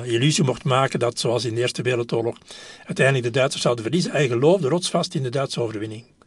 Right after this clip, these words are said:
En dus in de Duitse, de Duitse periode in de geschiedenis.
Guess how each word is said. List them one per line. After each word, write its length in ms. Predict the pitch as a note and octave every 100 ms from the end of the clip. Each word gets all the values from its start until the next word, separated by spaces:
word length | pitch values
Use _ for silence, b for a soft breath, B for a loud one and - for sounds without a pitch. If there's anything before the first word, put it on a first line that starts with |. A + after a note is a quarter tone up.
| b b b b b b b
En 160 | -
dus 160 | C3 D#3+
in 120 | D#3+
de 100 | C#3+
Duitse, 840 | A2 G#2+ C#3+ - - C3 B2 A#2+ A2+ B2 _ _
de 140 | - A2+
Duitse 300 | A2+ C3 -
periode 340 | B2 C3 B2
in 120 | A#2
de 60 | A2
geschiedenis. 540 | G#2+ - G3 C3 B2